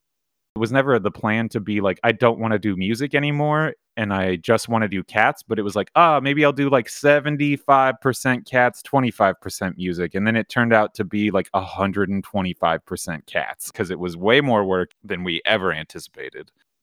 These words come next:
The combined cat experience that the core team at that time at Cat Town had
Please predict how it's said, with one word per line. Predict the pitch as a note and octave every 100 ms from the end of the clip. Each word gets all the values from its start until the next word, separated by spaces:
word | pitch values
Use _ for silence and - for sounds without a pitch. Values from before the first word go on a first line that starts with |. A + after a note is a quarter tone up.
| _ _ _ _ -
The | A#2
combined | C#3+ A#2+ A2+ A#2+ C3+ C3+ C3 - -
cat | - B2 A#2 -
experience | G2+ - A2+ G#2 G2+ G2 F#2+ -
that | - -
the | G#2
core | - B2 A#2 A2+
team | - - A2+ A2 A2 G2+ -
at | G2+ -
that | G2 F#2+
time | - G2 F#2+
at | -
Cat | F#2+ -
Town | F2+ F2
had | F2 F2+